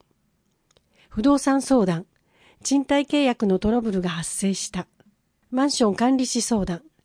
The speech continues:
管理組合でのトラブルを解決したい。土地家屋調査士相談。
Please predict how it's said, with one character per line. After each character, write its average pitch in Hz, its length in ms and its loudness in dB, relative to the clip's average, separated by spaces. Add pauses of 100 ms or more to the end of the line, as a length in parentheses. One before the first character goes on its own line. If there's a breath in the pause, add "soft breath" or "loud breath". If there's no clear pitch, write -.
(280 soft breath)
管 269 180 0
理 277 140 -2
組 294 260 2
合 226 120 2
で 202 100 0
の 185 100 0
ト 208 140 0
ラ 247 100 2
ブ 269 100 0
ル 214 140 0
を 190 60 -4
解 208 240 -4
決 214 240 -6
し - 140 -6
た 185 120 -2
い。 165 140 -6 (1300)
土 214 140 -4
地 240 240 0
家 226 160 2
屋 254 220 0
調 262 200 2
査 269 160 0
士 240 160 -6
相 220 240 2
談。 165 160 -6